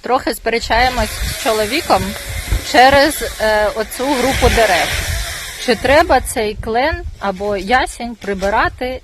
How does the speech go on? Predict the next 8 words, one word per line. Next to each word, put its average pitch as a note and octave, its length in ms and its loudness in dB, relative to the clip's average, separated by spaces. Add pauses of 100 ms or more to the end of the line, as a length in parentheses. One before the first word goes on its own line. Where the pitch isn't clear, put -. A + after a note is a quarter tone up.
і G3 160 -10 (140)
чи A3+ 360 -6
не G#3 140 -2
буде B3 320 -2
він A#3+ 260 -2
розмножуватися? F3+ 1120 -4 (460)
Ось B3 160 4
подивіться, A#3+ 680 0